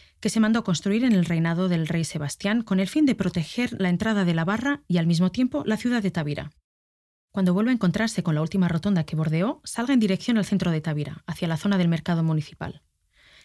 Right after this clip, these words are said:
En la siguiente rotonda, salga en dirección al mercado municipal y gire a la izquierda,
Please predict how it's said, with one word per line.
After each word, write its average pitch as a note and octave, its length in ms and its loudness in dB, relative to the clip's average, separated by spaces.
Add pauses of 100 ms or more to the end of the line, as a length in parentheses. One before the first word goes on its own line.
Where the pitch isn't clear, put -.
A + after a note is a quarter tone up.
En G3 80 0
la F3 60 2
siguiente C4+ 340 -2
rotonda, G3 480 0
salga G3 240 -2
en F3+ 80 4
dirección F3+ 340 0
al A#3+ 80 4
mercado F3 320 0
municipal F3+ 640 -2
y A#3 80 -2
gire D4 260 -2
a B3 60 0
la F#3 60 2
izquierda, D3 500 -4